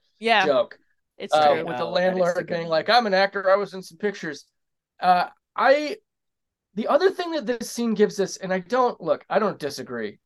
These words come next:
Speaker 2: that this scene could go, but it does give us the,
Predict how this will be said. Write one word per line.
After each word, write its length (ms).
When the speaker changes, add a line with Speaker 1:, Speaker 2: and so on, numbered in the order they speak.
Speaker 2:
that 140
this 180
scene 260
could 160
go, 280
but 120
it 120
does 260
give 280
us 380
the, 260